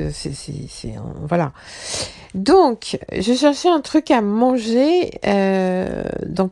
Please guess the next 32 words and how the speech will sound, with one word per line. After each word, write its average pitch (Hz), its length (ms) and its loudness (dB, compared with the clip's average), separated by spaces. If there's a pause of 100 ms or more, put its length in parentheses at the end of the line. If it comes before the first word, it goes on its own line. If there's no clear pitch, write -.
plusieurs 285 480 2
villages. 233 520 2
En 196 80 0
passé, 202 400 0
c'est - 280 -8
des 185 100 -2
villages 214 440 0 (640)
plein 285 300 4
de 269 40 -4
poussière, 269 720 2
euh, 196 480 2
loin 208 380 2
de 285 80 0
la 202 140 2
route, 226 500 0
il 190 140 2
y 180 100 0
avait 190 160 0
vraiment 214 600 0 (200)
rien, 302 300 4
quoi. 160 380 -4 (800)
Et, 214 320 8
euh, 185 760 2
j'en 185 220 0
étais 190 300 4
à 277 40 4
me 220 80 0
demander 196 340 2
si 240 160 -4
j'allais 196 200 0
pas, 214 440 2
euh, 165 380 -2